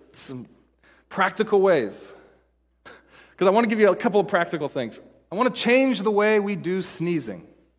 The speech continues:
Any Seinfeld fans out there? Greatest episode of Seinfeld. Why do we say, "God bless you," when someone sneezes? George Costanza would say,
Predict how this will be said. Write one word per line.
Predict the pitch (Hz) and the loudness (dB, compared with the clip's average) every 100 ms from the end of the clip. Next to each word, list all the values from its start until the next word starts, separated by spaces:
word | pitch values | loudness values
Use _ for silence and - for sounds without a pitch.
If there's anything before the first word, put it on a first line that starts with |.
| _ _ _ _ _ _ _ _ _ _ _ _ _ 370 370 _ _ _ _ _ _ _ _ _ _ _ _ _ _ _ _ _ _ - - | _ _ _ _ _ _ _ _ _ _ _ _ _ _ _ _ _ _ _ _ _ _ _ _ _ _ _ _ _ _ _ _ _ -20 -12
Any | 143 | -2
Seinfeld | 185 185 180 160 | 0 2 2 2
fans | 170 165 | 2 2
out | 165 165 | 2 2
there? | 175 - - - - | 0 0 -10 -20 -10
Greatest | - 220 214 | 0 2 4
episode | 208 190 185 | 2 2 2
of | 165 | 4
Seinfeld. | 165 156 170 185 180 - - - | 2 2 2 0 -2 -18 -20 -20
Why | - 175 233 | -6 0 2
do | 254 | 2
we | 247 | 0
say, | - 220 | 2 2
"God | 180 202 202 | 4 4 4
bless | 185 190 190 | 4 2 2
you," | 156 | -4
when | 143 | -4
someone | 156 143 | -6 -6
sneezes? | 123 143 110 87 - _ _ _ _ _ _ _ _ _ _ _ - | -8 -10 -10 -12 -20 _ _ _ _ _ _ _ _ _ _ _ -4
George | 160 156 | -2 -2
Costanza | 170 - 202 226 220 | -4 2 4 6 6
would | 208 170 | 4 4
say, | 175 147 135 | 4 4 2